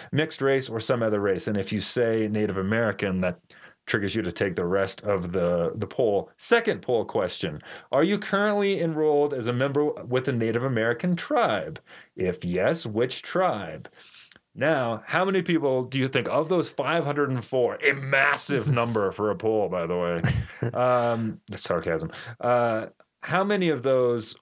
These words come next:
Speaker 1: are enrolled in a tribe, would you say? We're gonna, what, ninety, ninety-five percent?
Speaker 2: Yeah, I would hope so. I mean, upwards of four fifty.
Speaker 1: Only forty-four percent are enrolled in a tribe. So, like, already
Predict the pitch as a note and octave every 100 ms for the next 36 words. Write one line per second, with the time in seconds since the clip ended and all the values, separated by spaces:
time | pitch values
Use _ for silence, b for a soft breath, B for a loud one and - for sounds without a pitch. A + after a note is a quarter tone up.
0 | _ - B2 B2 A2+ A2+ A2 G#2 F#2+ -
1 | F2 E2 E2 F2+ D#2+ F2 D#2+ - _ -
2 | A#2+ F#2 E2+ E2 D#2 D2+ D#2+ F2+ G2 G2
3 | F#2+ F2 E2+ F#2 F#2+ - F#2+ F#2+ - G2
4 | G#2+ G#2+ - G3 F#3 E3 F3 A#3 D#3+ C#3+
5 | E3 E3 D#3 D3+ A#3 G3+ - F3+ D3 D3+
6 | - D#3+ - F3 - D3+ C#3+ D3 - -
7 | - B2+ C3 - - C3+ C#3 - A#2+ G2+
8 | A2 G#2 F2+ F2 - - G2+ F#2 F#2+ F#2+
9 | F#2 F#2+ F#2+ F2+ F#2+ F2 G2 F#2 - F3
10 | F3 E3 F#3+ A3+ G#3 C#3+ A2 G2+ F#2+